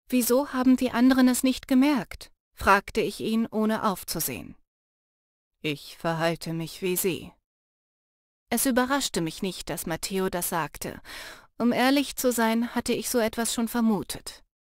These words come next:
Ich war mir sicher, dass seine grimmige, kühle Art nur eine Fassade war, hinter der er sich versteckte, um mithalten zu können. Dennoch machte es mich noch nervöser, dass mein Lehrer keinen Plan hatte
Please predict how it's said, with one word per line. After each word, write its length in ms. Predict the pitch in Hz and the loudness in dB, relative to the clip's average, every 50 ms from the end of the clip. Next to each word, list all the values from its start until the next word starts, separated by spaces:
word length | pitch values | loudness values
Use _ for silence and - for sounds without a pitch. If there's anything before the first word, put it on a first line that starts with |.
| _ - | _ -4
Ich 160 | 240 233 - | -4 0 2
war 100 | 262 247 | 6 6
mir 120 | 254 254 | 8 6
sicher, 360 | 240 - 277 269 - 254 202 185 | 6 4 2 0 0 0 0 0
dass 200 | - 135 - - | -2 -4 -4 -4
seine 240 | 165 160 170 170 | -4 -4 -4 -6
grimmige, 540 | - - 196 214 233 240 226 208 - 180 175 | -4 0 4 6 6 6 6 4 2 0 -2
kühle 480 | - - - - 220 220 202 190 180 - | -2 -4 -4 -2 0 2 2 2 2 4
Art 420 | 185 190 190 196 - - - - - | 2 2 2 0 -2 -6 -10 -6 -4
nur 200 | 214 214 208 202 | -2 0 0 0
eine 240 | - 202 208 208 | 0 -2 -2 -2
Fassade 600 | - - 226 214 - 233 240 226 220 - 185 160 | -4 -4 -4 -4 0 2 4 4 4 4 2 -2
war, 260 | - 143 120 101 107 - - - - - - - - _ | -2 -4 -4 -4 -6 -10 -14 -16 -16 -16 -18 -20 -20 _
hinter 320 | - - 208 190 202 190 | -12 -10 -8 -4 -4 -2
der 180 | 185 196 190 185 | 0 0 2 2
er 80 | 151 202 | 0 0
sich 220 | - 202 190 - | -2 -2 -4 -4
versteckte, 580 | - 202 185 - - 233 240 - - 262 233 190 | -4 -4 -2 -2 0 -2 -2 -2 -2 -2 -2 0
um 160 | 175 220 226 | 2 2 2
mithalten 560 | 247 254 - - 202 175 160 - - 175 165 | 2 2 0 -2 -4 -4 -4 -4 -6 -6 -4
zu 160 | - - 165 | -4 -4 -6
können. 400 | - - - 160 107 98 - - - _ _ _ _ _ _ _ _ _ - | -6 -8 -10 -10 -10 -10 -12 -14 -18 _ _ _ _ _ _ _ _ _ 0
Dennoch 440 | 247 240 240 226 226 240 240 - - | 2 4 4 4 4 2 0 -2 -2
machte 360 | 247 240 247 240 - - 254 | -2 0 -2 -2 -2 -2 -2
es 160 | 208 247 - | 0 0 0
mich 200 | 247 240 - - | 0 -2 -2 0
noch 220 | 247 208 220 - - | 0 0 0 2 2
nervöser, 560 | 247 247 247 240 277 269 247 - - 156 131 | 2 2 2 2 4 4 4 4 2 0 -2
dass 240 | - 120 156 - - | -2 -4 -6 -4 -2
mein 220 | 170 170 160 175 | -2 -2 -2 -2
Lehrer 560 | 170 170 180 226 254 254 - 143 156 175 220 - - - - - - _ - | -2 -2 0 2 2 2 2 2 2 2 2 0 -4 -12 -18 -20 -20 _ 2
keinen 380 | - 247 220 214 220 226 240 | 6 6 8 8 6 4 2
Plan 440 | - - 277 262 240 202 170 160 - | 0 0 2 2 2 2 0 -2 -6
hatte 380 | - 147 - - - 80 - | -8 -8 -8 -8 -8 -10 -10